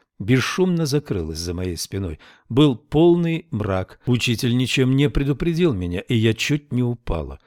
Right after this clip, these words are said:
Под ногами нащупывались ступени. Я стала особенно внимательно и тщательно нащупывала в темноте каждую ступеньку. Мне казалось, что они вели куда-то вниз бесконечно долго.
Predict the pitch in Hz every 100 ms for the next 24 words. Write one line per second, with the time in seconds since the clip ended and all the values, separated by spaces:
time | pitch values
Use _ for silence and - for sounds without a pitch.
0 | _ _ - 117 101 104 95 95 92 120
1 | - 107 98 98 107 - - 107 107 92
2 | 104 _ _ _ _ 104 123 127 151 147
3 | 151 - 143 143 151 135 156 131 107 -
4 | 107 110 - 113 - 113 101 107 104 104
5 | 101 190 170 104 87 85 - 95 98 -
6 | 101 - 127 135 147 139 - - - -
7 | - 123 104 82 - _ _ _ - 123
8 | 131 120 107 107 101 - 110 98 117 113
9 | 87 85 92 98 110 92 98 143 - -
10 | _ _ _ 80 143 180 - 139 113 90
11 | - 95 87 82 80